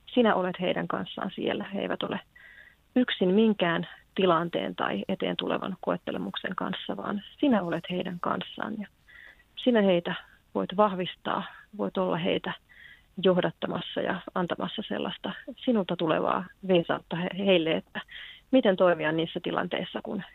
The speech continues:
joku heitä syyttää tai, tai lähestyy jokin paha ajatus mielessään. Niin kiitos Herra, että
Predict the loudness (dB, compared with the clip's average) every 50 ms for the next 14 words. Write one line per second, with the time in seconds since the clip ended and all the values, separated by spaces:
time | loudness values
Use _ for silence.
0 | _ -4 -4 -2 -2 -2 -2 -2 -2 -2 -2 0 0 0 0 -2 _ -6 -6 -6
1 | -4 -4 -4 -4 -4 -6 -8 -12 _ _ _ -20 -20 -20 -20 -20 -20 _ _ _
2 | _ _ _ _ -2 0 0 0 -2 -4 -8 -10 -6 -2 2 4 4 4 2 0
3 | -2 -4 -6 -6 -6 -6 -6 -6 -10 -12 -10 -8 -8 -6 -4 -2 0 0 0 0
4 | 0 -2 -4 -4 -8 -8 -2 0 0 2 0 0 -4 -6 -4 -2 -2 -2 -2 -4
5 | -6 -8 -10 -10 -10 -10 -8 -8 -6 -6 -6 -6 -8 -10 -18 _ _ _ -10 -8
6 | -6 -6 -4 0 2 2 4 2 0 -2 -4 -6 -10